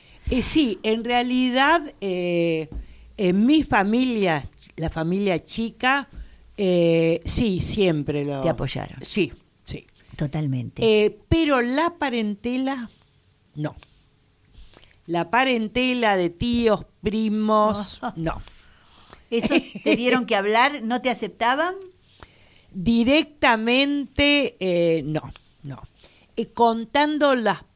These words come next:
Speaker 1: pocas excepciones, contaditas, con que, que sí, pero
Speaker 2: Qué terrible que es eso, ¿no? Porque
Speaker 1: Mm.
Speaker 2: eso ya no siquiera es una grieta. Es, es,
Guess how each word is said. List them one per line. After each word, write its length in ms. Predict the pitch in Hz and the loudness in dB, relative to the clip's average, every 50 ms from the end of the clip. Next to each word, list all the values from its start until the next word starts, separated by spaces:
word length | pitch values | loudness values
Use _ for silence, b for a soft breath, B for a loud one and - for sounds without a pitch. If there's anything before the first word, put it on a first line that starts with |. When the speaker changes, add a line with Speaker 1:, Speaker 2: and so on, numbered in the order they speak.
| _ | _
Speaker 1:
pocas 460 | - 349 - - - - 262 226 196 | 0 0 0 0 -2 -4 -4 -2 -2
excepciones, 1200 | 202 202 175 - - - 185 170 - - - - - - - 240 240 240 240 233 233 233 233 226 | -2 -4 -4 -4 -2 0 0 0 -2 -4 -10 -8 -6 -4 -2 0 0 0 -2 -2 -4 -4 -6 -6
contaditas, 800 | - - 185 170 165 160 170 165 170 202 208 - - - 190 175 | -4 -4 -4 -4 -2 -2 -4 -4 -4 -4 -8 -10 -8 -10 -10 -10
con 340 | - - 82 73 69 - - - b b b b b b b b b b b b b - | -8 -10 -10 -10 -10 -10 -14 -14 b b b b b b b b b b b b b -4
que, 340 | 180 175 170 170 156 - - - - | 0 0 2 0 0 -4 -8 -14 -8
que 160 | - 170 - | -6 -4 -4
sí, 260 | - - - 160 131 - - - - - - - - - _ _ _ - | -2 -2 -2 -2 -2 -2 -6 -6 -8 -8 -12 -18 -20 -20 _ _ _ -4
pero 500 | 147 147 147 139 143 135 131 127 - - _ _ _ _ _ | -2 -2 -2 0 -2 -2 -2 -4 -6 -8 _ _ _ _ _
Speaker 2:
Qué 120 | - 233 226 | -4 -2 0
terrible 440 | - 247 220 226 233 214 190 185 | 0 -2 -2 -2 -2 -2 -2 -4
que 80 | 170 180 | -4 -6
es 140 | 175 - 190 | -8 -8 -10
eso, 260 | 170 - - 170 156 | -10 -10 -8 -8 -6
¿no? 300 | 151 151 165 196 247 262 | -6 -4 -4 -4 -4 -4
Porque 260 | - - 160 - 175 180 | -4 -6 -6 -4 -2 -2
Speaker 1:
Mm. 100 | 170 185 | -2 -2
Speaker 2:
eso 180 | 185 - 226 190 | -2 -2 -2 -2
ya 180 | - 208 196 | 0 -2 -2
no 140 | 180 175 170 | -2 -2 -4
siquiera 460 | 160 - - 165 165 - 185 180 180 170 | -6 -6 -8 -10 -6 -4 -2 0 0 0
es 180 | 165 165 - | 0 -2 -4
una 200 | 165 147 143 135 | -6 -6 -4 -4
grieta. 640 | 135 147 156 160 160 151 139 - - 120 127 131 - B B B B B B B B B B | -4 -4 -2 -2 -2 -2 -2 -4 -6 -6 -6 -6 -10 B B B B B B B B B B
Es, 360 | 151 135 - - - - - - | -6 -6 -6 -8 -16 -18 -16 -12
es, 400 | 185 165 - - 208 226 214 | -12 -12 -8 -4 -2 -2 -2